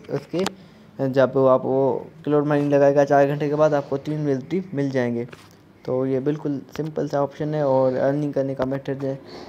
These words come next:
आप डेली के, डेली के आप दो डॉलर इससे कमा सकते हो और ज़्यादा नहीं कमा सकते, लेकिन दो डॉलर कमा सकते हो, जो पाकिस्तानी रुपीज में पाँच सौ रुपये होते हैं। तो वो आसानी तरीके से आप कमा सकते हो।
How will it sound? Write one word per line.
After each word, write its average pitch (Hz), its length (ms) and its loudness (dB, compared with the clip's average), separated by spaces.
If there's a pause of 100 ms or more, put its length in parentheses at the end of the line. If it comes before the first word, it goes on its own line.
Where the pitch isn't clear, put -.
(120)
आप 131 340 0 (580)
डेली 143 380 -2
के, 143 380 -2
डेली 139 220 -4
के 131 120 -4
आप 127 120 2
दो 139 260 0
डॉलर 131 320 2
इससे 135 220 -8
कमा 135 240 -4
सकते - 340 -8
हो 143 160 -4 (500)
और 123 240 -2
ज़्यादा 131 340 0
नहीं 139 180 -4
कमा 131 240 -4
सकते, 143 260 -8
लेकिन 131 260 -6
दो 131 120 0
डॉलर 131 320 0
कमा 127 260 -4
सकते 131 280 -8
हो, 127 80 -2
जो 123 80 -4
पाकिस्तानी 131 520 -8
रुपीज 131 260 -10
में 131 100 -4
पाँच 131 260 -2
सौ 135 140 -4
रुपये 127 240 -2
होते 123 220 -4
हैं। 135 140 -12 (680)
तो 123 400 2
वो 123 140 0
आसानी 135 320 -2
तरीके 127 240 -6
से 120 120 -8
आप 117 140 -8
कमा 120 160 -8 (120)
सकते - 260 -12
हो। 117 120 -8